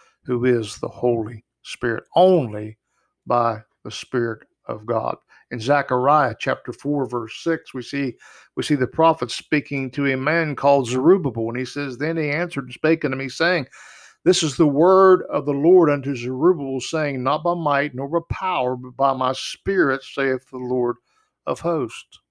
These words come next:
In other words, your power, Zerubbabel, comes from the Spirit and the Spirit of God only. We need to get this in our hearts and our minds, that we cannot do nothing by her, by ourselves in the church today.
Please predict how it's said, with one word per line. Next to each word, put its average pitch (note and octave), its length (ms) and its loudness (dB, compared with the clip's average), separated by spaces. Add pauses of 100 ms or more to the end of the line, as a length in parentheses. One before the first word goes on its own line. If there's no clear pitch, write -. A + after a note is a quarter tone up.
(120)
In - 60 -8
other B2 80 -2
words, C3 500 -2 (640)
your - 140 -12
power, D#3 500 0
Zerubbabel, A#2 640 -4
comes C3 480 -8
from B2 480 -6 (480)
the A#2+ 80 -10
Spirit D3+ 580 2 (520)
and C3 120 -6
the A#2 40 -4
Spirit B2+ 380 -2
of A#2+ 100 -2
God A#2+ 220 2
only. C#3 260 0
We A#2+ 140 0
need D#3+ 220 2
to D#3+ 80 4
get D3+ 220 4
this C#3 200 -4
in C3 80 -6
our B2+ 120 -4
hearts B2+ 340 0
and A#2 80 -6
our A2+ 60 -8
minds, C3 380 2
that B2+ 100 -2
we D#3 140 0
cannot C#3+ 380 -8 (340)
do D3+ 160 6
nothing C#3 600 0
by B2+ 200 2
her, A#2+ 360 -4
by C3+ 240 -4
ourselves D#3 520 -2
in B2+ 120 -8
the A#2+ 80 -10
church D3+ 440 -10
today. - 560 -8